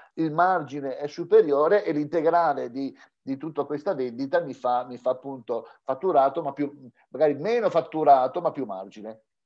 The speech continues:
Ok? Quindi questo è anche ottimo per, diciamo, l'aspetto dell'overcrowding, eccetera. Allora, velocemente rivediamo un attimo il tema,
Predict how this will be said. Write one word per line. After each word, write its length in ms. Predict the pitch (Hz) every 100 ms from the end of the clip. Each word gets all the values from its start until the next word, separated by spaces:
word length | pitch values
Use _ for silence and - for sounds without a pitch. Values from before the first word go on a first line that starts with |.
| _
Ok? 440 | - - 127 135 131 _ _ _ _ _ _ _ _ _ _ _
Quindi 200 | 147 127
questo 260 | 135 143 139
è 20 |
anche 180 | 131 139
ottimo 500 | 131 131 139 139 135 - _ _
per, 320 | 127 127 127 - _
diciamo, 280 | 117 131
l'aspetto 360 | 127 127 127 123
dell'overcrowding, 840 | 123 127 131 139 120 117 120 117 110
eccetera. 540 | 110 - 85 92 -
Allora, 360 | 160 160 120 104 - _
velocemente 680 | 131 151 160 175 180 185 151
rivediamo 580 | 143 151 147 165 160 151
un 80 |
attimo 460 | 156 156 151 139 131
il 160 | 131 110
tema, 440 | 156 156 139 120